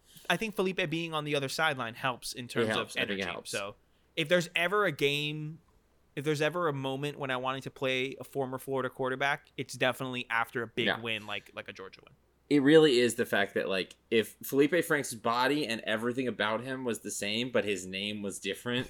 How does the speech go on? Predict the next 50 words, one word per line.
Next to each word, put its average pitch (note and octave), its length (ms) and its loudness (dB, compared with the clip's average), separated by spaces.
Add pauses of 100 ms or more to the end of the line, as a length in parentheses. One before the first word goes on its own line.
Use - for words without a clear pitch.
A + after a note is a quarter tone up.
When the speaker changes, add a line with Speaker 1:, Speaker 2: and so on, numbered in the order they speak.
Speaker 2:
in A#2+ 140 2
this - 200 -2
Speaker 1:
<laughs> - 20 -10
Speaker 2:
game, G#2+ 440 -4
Speaker 1:
Oh, C#3 120 6
boy. A#2+ 300 0 (500)
Speaker 2:
I'd A2+ 220 2
feel C#3 160 6
way A#2 180 6
different A#2 300 0
about F#2 220 -4
Florida, G2 180 -2
but G2 80 0
I A2 80 2
just A2+ 220 -4
feel A#2+ 160 2
a - 20 2
little A2 160 0
bit G#2+ 80 -6
more G2 140 -6
confident G2 480 -8
that E2+ 100 -6
Florida's F#2+ 340 -4
gonna F2 160 -8
pay F#2+ 280 -4
attention F2 580 -8
to - 140 -12
this D2+ 220 -10
game. - 80 -6
Speaker 1:
Yes. - 360 -10
Speaker 2:
Like E2 140 -14
Speaker 1:
Agreed. G#2+ 340 -8 (260)
Agreed, G#2+ 320 -6
agreed. F#2+ 280 -12 (680)
All C3+ 80 8
right, C#3 120 6
Tyler, C#3 220 6
let's C#3+ 200 0
move D3+ 260 -2
on. C#3+ 460 2 (100)
Uh, B2+ 480 4 (280)
five A3 220 10
wide A3+ 160 6
and F#3+ 80 -4
two E3+ 120 -2
point. G2 260 -10 (480)
The C#3+ 100 -4
score A#3 460 6
to - 100 -2
date, A2 300 -6